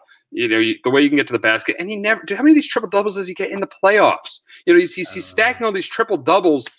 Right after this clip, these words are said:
Speaker 1: in the regular season. I'm just so sick and tired of it. And, and let me tell you, he better not lose on Thursday, or I will be destroying,
Speaker 2: <laughs>
Speaker 1: destroying that guy. I will be destroying him on Thursday if he loses to the Pacers. Uh, he doesn't wanna know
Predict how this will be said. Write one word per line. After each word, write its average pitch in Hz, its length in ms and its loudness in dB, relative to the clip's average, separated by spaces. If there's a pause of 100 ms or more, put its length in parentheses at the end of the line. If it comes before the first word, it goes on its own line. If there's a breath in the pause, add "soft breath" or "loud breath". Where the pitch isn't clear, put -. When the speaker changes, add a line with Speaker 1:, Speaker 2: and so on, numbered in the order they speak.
(180)
Speaker 1:
in 160 80 -2
the 156 80 -2
regular 180 340 0
season. 180 460 -10
I'm 135 140 -6
just - 260 -10
so 220 120 -8
sick - 300 -10
and 127 120 -10
tired 185 460 0
of 76 60 -12
it. - 40 -18 (400 soft breath)
And, 151 140 0
and 135 220 -2
let 190 120 2
me 185 60 4
tell 180 140 2
you, 143 60 0
he - 60 2
better 196 260 0
not 143 200 2
lose 156 180 6
on 120 180 -2
Thursday, 127 540 -2 (300 loud breath)
or 202 200 2
I 185 140 4
will 170 160 2
be 127 180 -8
destroying, 139 1040 -2
Speaker 2:
<laughs> 127 280 -10
Speaker 1:
destroying 151 800 2
that 110 220 -2
guy. 90 240 -4 (120)
I 160 100 -2
will 160 80 -2
be 143 100 -8
destroying 135 720 -6
him 87 260 -14 (360)
on 139 180 -4
Thursday 120 360 -4
if 104 80 -6
he 131 100 -8
loses 107 440 -8
to 117 100 -10
the 98 80 -10
Pacers. 92 520 -6
Uh, 107 100 -10 (600)
he 143 100 0
doesn't 151 220 2
wanna 123 180 0
know 110 560 0